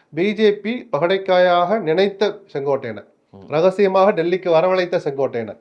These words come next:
Speaker 1: சென்னையிலேயே சில ரகசிய சந்திப்புகளை நடத்திய செங்கோட்டையனை பி ஜே பி சொல்றேன் நான்.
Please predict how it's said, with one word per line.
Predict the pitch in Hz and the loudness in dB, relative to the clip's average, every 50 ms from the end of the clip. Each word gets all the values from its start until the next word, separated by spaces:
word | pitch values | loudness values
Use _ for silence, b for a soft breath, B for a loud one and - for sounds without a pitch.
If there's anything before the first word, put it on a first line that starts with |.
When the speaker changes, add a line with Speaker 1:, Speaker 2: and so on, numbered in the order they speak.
| b b b b | b b b b
Speaker 1:
சென்னையிலேயே | b - 165 165 190 202 196 196 190 185 180 185 202 | b -2 -2 0 0 2 2 2 2 2 2 2 2
சில | 202 202 175 170 | 0 0 0 0
ரகசிய | 156 156 156 180 180 - 190 170 170 | 0 0 0 -2 -2 -2 -2 -2 -2
சந்திப்புகளை | 170 170 170 170 165 170 160 156 | -2 -4 -4 -4 -4 -2 -2 0
நடத்திய | 160 160 170 196 190 190 - 202 196 175 - | 0 0 0 0 -2 -2 -2 -4 -4 -2 -4
செங்கோட்டையனை | 156 147 156 151 131 131 123 120 113 | -4 -6 -6 -6 -6 -6 -8 -8 -8
பி | 123 147 147 | -8 -8 -6
ஜே | 147 143 | -4 -6
பி | 139 139 127 | -6 -6 -8
சொல்றேன் | 120 - 110 101 98 | -12 -12 -12 -14 -14
நான். | 95 95 92 | -16 -20 -20